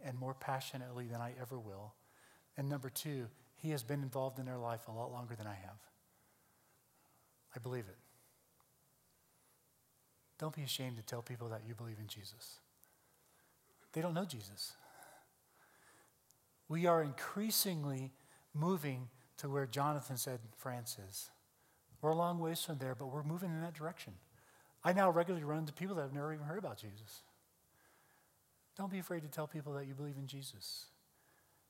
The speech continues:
Someone risked courage to tell you. Am I right?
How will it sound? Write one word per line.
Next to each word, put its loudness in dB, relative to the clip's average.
Someone 4
risked 2
courage -4
to -16
tell 0
you. -6
Am -2
I -2
right? -2